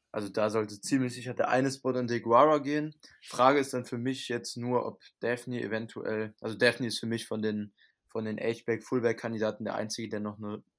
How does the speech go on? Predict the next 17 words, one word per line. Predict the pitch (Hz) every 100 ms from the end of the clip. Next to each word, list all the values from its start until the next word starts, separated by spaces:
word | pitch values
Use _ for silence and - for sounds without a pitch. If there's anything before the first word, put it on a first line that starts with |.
| _ - -
realistische | 110 110 123 - 113
Chance | 113 - 139 135
aufs | -
Roster | 120 123 - 120
hat. | 120 - - -
Crawford | - 113 110 110 107
und, | 104 101 - -
äh, | 95 98 98 _ _ - _
Kaufusi | - 113 143 135 131
und | 117
auch | 110 110
Isaac | 113 113 110
Nauta | 107 113 -
sehe | 107 110
ich | 107
da | 107
jetzt, | 98 - -